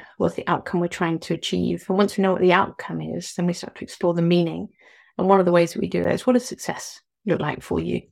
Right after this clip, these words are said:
And asking an individual to define that. And sometimes you can see that they're defining it in terms that are beyond their control.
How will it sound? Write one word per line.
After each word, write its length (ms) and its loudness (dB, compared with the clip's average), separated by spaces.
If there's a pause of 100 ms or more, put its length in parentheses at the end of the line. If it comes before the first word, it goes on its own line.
(120)
And 260 -6
asking 320 0
an 60 0
individual 420 -2
to 200 -2 (120)
define 580 0
that. 360 -4 (320)
And 100 0
sometimes 420 4
you 100 0
can 200 0
see 220 2
that 120 2
they're 120 2
defining 460 0
it 60 -10
in 60 -10
terms 340 0
that 100 -6
are 40 -10
beyond 340 0
their 140 0
control. 640 -2